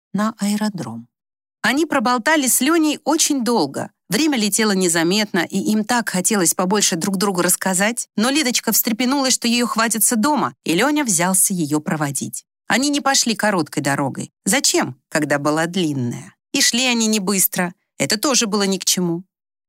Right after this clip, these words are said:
Да, еще она, конечно, не удержалась и показала ему аэродром. Уже в первых рассветных лучах. А потом он довел ее до калитки, и они договорились встретиться завтра. Им ведь совсем не хватило времени наговориться.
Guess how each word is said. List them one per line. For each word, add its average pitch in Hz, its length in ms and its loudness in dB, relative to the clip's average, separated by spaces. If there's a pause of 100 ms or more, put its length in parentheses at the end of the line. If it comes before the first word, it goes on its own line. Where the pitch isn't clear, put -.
(120)
Да, 247 260 2
еще 202 400 0
она, 262 220 2
конечно, 247 420 0
не 240 120 0
удержалась 233 560 0 (120)
и 226 80 -6
показала 214 400 0
ему 208 300 0
аэродром. 139 680 -2 (400)
Уже 190 220 0
в 202 100 -4
первых 196 380 0
рассветных 185 580 0
лучах. 165 540 -4 (400)
А 160 100 -2
потом 185 360 2
он 165 120 0
довел 160 280 2
ее 151 240 0
до 139 120 -2
калитки, 185 580 -2 (160)
и 226 80 0
они 277 220 2
договорились 269 600 0
встретиться 233 500 -2
завтра. 175 560 -2 (220)
Им 247 140 0
ведь 226 120 0
совсем 240 400 2
не 240 80 0
хватило 233 500 0
времени 202 360 0
наговориться. 160 800 -2